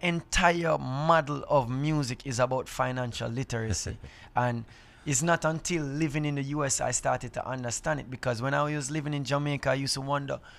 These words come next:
Speaker 1: yo, how can they spend f-,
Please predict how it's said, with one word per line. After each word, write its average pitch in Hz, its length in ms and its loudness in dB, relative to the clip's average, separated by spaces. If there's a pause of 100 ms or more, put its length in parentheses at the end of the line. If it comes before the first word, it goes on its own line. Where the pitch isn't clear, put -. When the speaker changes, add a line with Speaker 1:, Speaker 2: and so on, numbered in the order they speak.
(480)
Speaker 1:
yo, - 280 -2
how 185 220 4
can 190 320 -4
they 185 120 -2
spend 190 500 -2
f-, - 500 -20